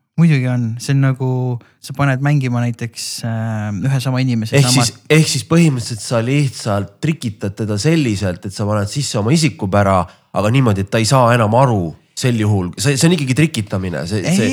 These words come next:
Speaker 1: ei, ta saab väga hästi aru. Lihtsalt sa mängid seda, mida sulle nagu, mida sul, mida sult oodatakse, mida sult palutakse,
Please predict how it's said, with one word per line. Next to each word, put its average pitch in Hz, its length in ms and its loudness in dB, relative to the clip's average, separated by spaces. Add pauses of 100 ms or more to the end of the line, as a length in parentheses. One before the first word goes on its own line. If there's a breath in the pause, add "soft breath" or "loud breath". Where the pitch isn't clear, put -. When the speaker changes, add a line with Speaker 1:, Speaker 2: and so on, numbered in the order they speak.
Speaker 1:
ei, 226 80 -4
ta 190 100 -6
saab 196 140 -8
väga 233 180 -2
hästi 170 160 -4
aru. 156 160 0
Lihtsalt 160 240 -8
sa 151 80 -6
mängid 180 320 -2
seda, 190 320 -8
mida 135 300 -6
sulle 135 400 -6
nagu, 131 420 -8 (1600)
mida 131 140 -4
sul, 123 140 -10 (160)
mida 135 140 -2
sult 123 160 -6
oodatakse, 180 600 -4
mida 135 160 -6
sult 131 160 -10
palutakse, - 680 -10